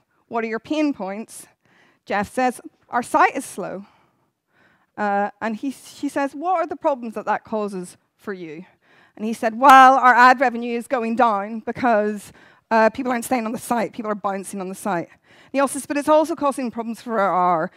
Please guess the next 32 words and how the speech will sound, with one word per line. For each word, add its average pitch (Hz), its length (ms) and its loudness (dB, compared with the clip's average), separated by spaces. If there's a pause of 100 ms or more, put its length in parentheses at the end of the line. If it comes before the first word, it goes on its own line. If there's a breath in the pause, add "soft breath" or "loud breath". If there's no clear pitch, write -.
(160 soft breath)
editorial 220 640 -2
team. 170 340 -8
There's 190 160 -10
a 226 40 -12
lot 226 120 -2
of 214 140 -6
inefficiency 214 640 -6
because 190 240 -8
we're 214 80 -4
waiting 208 580 -4
for 202 160 -4
things 190 460 -8
to 202 100 -8
load 196 300 -2
all 160 120 -6
of 156 120 -14
the 131 80 -14
time." - 380 -14 (600 soft breath)
Um, 208 240 -4
so 294 160 -10
she 277 180 -4
understands 208 760 -4 (220 soft breath)
that 170 120 -4
they're 214 140 -2
losing 233 240 -4
their 185 240 -2
revenue 185 640 -2
and 190 100 -6
they 180 60 -2
want 185 120 -8
to 185 60 -6
improve 196 580 -4